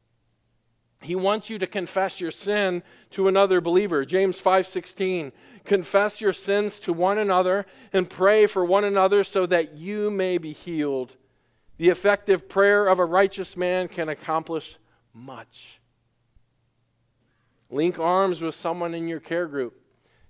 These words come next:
If you're visiting our church and you don't know what a care group is, feel free to ask just about anyone after the service what a care group is,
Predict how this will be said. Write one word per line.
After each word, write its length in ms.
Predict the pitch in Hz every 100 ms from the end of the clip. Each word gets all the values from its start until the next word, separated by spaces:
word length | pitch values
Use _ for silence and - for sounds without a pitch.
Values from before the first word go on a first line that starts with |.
| -
If 80 |
you're 100 | 143
visiting 420 | 151 170 175 180 170
our 120 | 151
church 380 | - 185 175 160
and 100 | 151
you 80 |
don't 160 | 156 156
know 80 | 160
what 120 | 160
a 40 |
care 260 | 151 - 170
group 240 | 156 156
is, 340 | 160 165 147 - _ _
feel 180 | 170
free 200 | 156 165
to 140 | 156 113
ask 360 | 143 147 - _
just 220 | - 165 160
about 240 | 151 143
anyone 380 | 147 151 139 131
after 340 | 131 131 -
the 100 | 127
service 440 | 120 151 139 127 -
what 120 | 127
a 40 |
care 220 | 123 135 131
group 240 | 123 120
is, 260 | 123 120